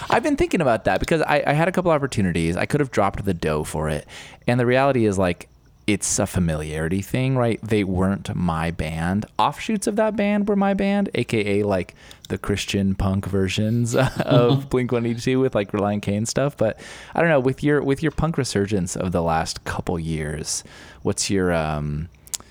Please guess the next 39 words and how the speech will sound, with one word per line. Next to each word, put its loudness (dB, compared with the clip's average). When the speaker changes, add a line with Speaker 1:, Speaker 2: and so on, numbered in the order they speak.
Speaker 1:
what's 0
your 2
vibe? 2
What's -2
your 2
read 2
on 2
what -4
Blink -2
one -6
eighty-two? -4
Speaker 2:
Dude, 0
I 4
don't 4
know 2
if 0
I 4
have 4
a 2
read -4
on -6
them -4
personally. -6
Like, 0
I 4
kinda 0
missed -2
them. -6
Like, -6
I 0
didn't 2
really 0
listen 0
to 0
them 0
as -2
a -2
kid -2
either, -4